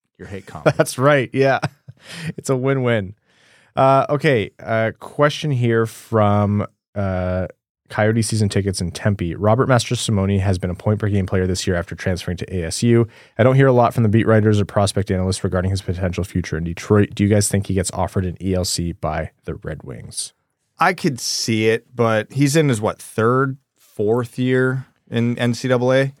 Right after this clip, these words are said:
Speaker 2: Oh my God, has it been that long?
Speaker 1: Yeah. So if you're talking about legitimate N H L prospects and he is just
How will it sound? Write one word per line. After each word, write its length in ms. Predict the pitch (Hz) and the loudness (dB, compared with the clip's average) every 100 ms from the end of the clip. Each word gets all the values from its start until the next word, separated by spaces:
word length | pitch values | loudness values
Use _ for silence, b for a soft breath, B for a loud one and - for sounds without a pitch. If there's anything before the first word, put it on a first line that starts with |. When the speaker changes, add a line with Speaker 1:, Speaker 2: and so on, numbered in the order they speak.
| _ | _
Speaker 2:
Oh 120 | 98 | -10
my 140 | 87 82 | -8 -10
God, 120 | 90 | -10
has 100 | 92 | -6
it 20 | |
been 160 | 117 98 | -6 -6
that 240 | 90 76 | -6 -10
long? 240 | 69 85 113 | -14 -8 0
Speaker 1:
Yeah. 540 | 117 113 113 110 107 | 4 6 6 4 2
So 260 | - - 139 | -2 0 0
if 120 | 117 | 2
you're 100 | 156 | 0
talking 380 | 147 180 160 151 | 4 4 4 0
about 240 | 131 127 | 2 2
legitimate 720 | 123 113 98 101 117 127 127 127 | 2 -2 0 2 4 4 0 0
N 120 | 117 113 | 0 2
H 280 | 117 107 117 | 0 0 0
L 180 | 110 104 | 0 0
prospects 800 | - 104 101 - 117 113 - - | 0 0 0 0 0 0 -6 -10
and 300 | 107 107 104 | -6 -4 -4
he 300 | - - 117 | -6 -2 0
is 220 | 110 95 | 0 -4
just 760 | - _ - 117 120 123 123 - | -12 _ -2 4 6 4 2 -8